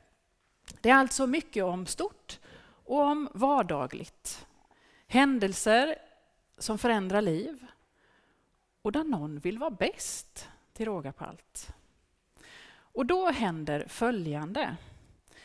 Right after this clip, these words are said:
Och vi läser ur Markus evangelium kapitel tio. Och du hittar det i det lilla testamentet du har framför dig eller i psalmboken. Vilken sida är det, Lena? Sexton sjuttiosex är det i psalmboken om man vill följa med i texten.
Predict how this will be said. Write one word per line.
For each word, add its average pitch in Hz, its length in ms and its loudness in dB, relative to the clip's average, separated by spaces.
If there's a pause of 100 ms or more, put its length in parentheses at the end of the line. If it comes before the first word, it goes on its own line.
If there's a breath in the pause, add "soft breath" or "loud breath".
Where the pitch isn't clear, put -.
Och - 300 -8
vi 202 60 2
läser 180 640 4
ur 170 360 0 (200)
Markus 262 640 0
evangelium 190 640 -2
kapitel 165 520 -8
tio. 254 560 -2 (1400 soft breath)
Och 175 100 -10
du 180 80 -4
hittar 202 280 -2
det 190 100 0
i 233 80 0
det 247 100 -2
lilla 247 200 -2
testamentet 233 580 -4
du 208 60 -2
har 202 80 2
framför 247 360 -2
dig 240 340 0
eller 185 440 -2
i 202 100 -2
psalmboken. 226 840 0
Vilken 240 220 -6
sida 226 260 -4
är 269 60 -4
det, 247 120 -6
Lena? 226 300 -6 (1800 soft breath)
Sexton 220 680 -4
sjuttiosex - 920 -6
är 160 160 -2
det 160 180 -6
i 160 60 -6
psalmboken 165 560 -8
om 165 60 -12
man 160 120 -12
vill 165 120 -12
följa 165 240 -14
med 160 120 -14
i - 40 -16
texten. - 520 -14